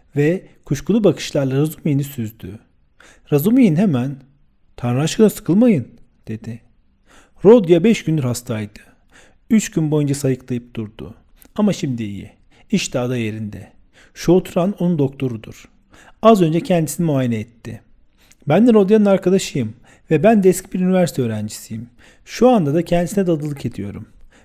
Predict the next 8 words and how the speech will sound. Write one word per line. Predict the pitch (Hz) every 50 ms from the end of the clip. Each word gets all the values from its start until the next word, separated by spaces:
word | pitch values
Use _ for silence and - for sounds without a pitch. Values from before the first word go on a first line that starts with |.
| - _ -
Bizi | 170 170 214
aldırmayın. | 233 247 233 220 262 302 285 247 196 139 117 113 117 -
Ne | 165 214
konuşacaksınız, | 214 - 220 196 185 - 170 160 151 139 143 - - 202 190
sıkılmadan | - - - - - 185 147 139 170 185 175
konuşabilirsiniz." | 175 165 160 - 165 156 147 143 139 135 - - 110 - - - - - - _ _ _ _ _ _ _ _ _ _ _ _ _ _ _ _ _ _ _ _ _ _ _ _ _ _ _ _
Pyotr | - - 233 269 247 254 -
Petrovich | - 160 160 - - 220 220 180 127 127 143 - -